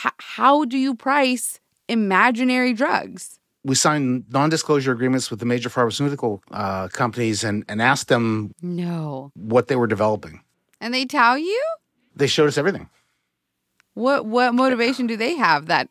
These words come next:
Speaker 1: that the government's gonna start <laughs> subsidizing the things
Speaker 2: They
Speaker 1: that they
Speaker 2: want,
Speaker 1: make?
Speaker 2: look, they're about to throw four hundred billion dollars on the table, <laughs> right? You know, they wanted this to happen. I,
Speaker 1: Yeah.
Speaker 2: I promise you. <laughs>
Speaker 1: Yeah, right, right, right. <laughs> The C B O gets all the goods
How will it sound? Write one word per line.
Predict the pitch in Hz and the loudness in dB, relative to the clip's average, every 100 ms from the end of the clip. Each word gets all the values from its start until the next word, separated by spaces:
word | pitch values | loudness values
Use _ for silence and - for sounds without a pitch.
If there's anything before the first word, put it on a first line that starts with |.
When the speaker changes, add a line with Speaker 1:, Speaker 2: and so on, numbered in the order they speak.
| 190 | -4
Speaker 1:
that | 170 156 | -4 -2
the | |
government's | 165 160 165 160 | -4 -2 -4 -4
gonna | 175 | -6
start | 165 185 | -4 -4
<laughs> | 180 | -2
subsidizing | 185 196 190 202 - 349 - 440 320 | -4 0 2 2 0 -2 0 -2 -2
the | 277 | -2
things | - 240 | -2 0
Speaker 2:
They | 240 | 2
Speaker 1:
that | 202 | 2
they | 233 | 2
Speaker 2:
want, | 240 | 0
Speaker 1:
make? | 247 262 135 | -2 -4 0
Speaker 2:
look, | 190 - - | 0 0 -10
they're | - 107 127 143 | -18 -14 -2 0
about | 233 226 - | 2 0 -2
to | |
throw | 147 165 | 0 0
four | 175 180 | 2 0
hundred | 165 | 0
billion | 160 151 | 0 0
dollars | 139 185 151 | 0 0 -2
on | 117 | -6
the | |
table, | 104 104 98 95 | -6 -8 -6 -4
<laughs> | |
right? | 123 117 | -4 -2
You | 190 | -2
know, | 160 - - 156 - - - | 2 0 0 -6 -14 -16 -4
they | - | 0
wanted | 175 202 185 | 2 2 0
this | 160 - | -4 -2
to | 123 | 0
happen. | 143 - - - 117 | 0 -2 -10 -14 -6
I, | 120 | -4
Speaker 1:
Yeah. | 147 | -2
Speaker 2:
I | 127 | -2
promise | 151 165 127 - | 0 0 -2 0
you. | 202 233 147 | 2 2 2
<laughs> | |
Speaker 1:
Yeah, | 185 156 151 - 160 | 2 0 0 0 0
right, | 151 135 | -2 -2
right, | 156 147 - | -4 -4 -4
right. | 160 151 - 269 | -4 -2 0 0
<laughs> | 381 - 415 - 403 _ _ | 0 0 -2 -2 -2 _ _
The | 196 | -8
C | 254 | -4
B | 247 240 | 0 2
O | 226 | 2
gets | 220 190 - | 2 0 2
all | 180 196 | 4 4
the | 202 | 2
goods | 170 156 151 - - | 0 0 -2 -8 -16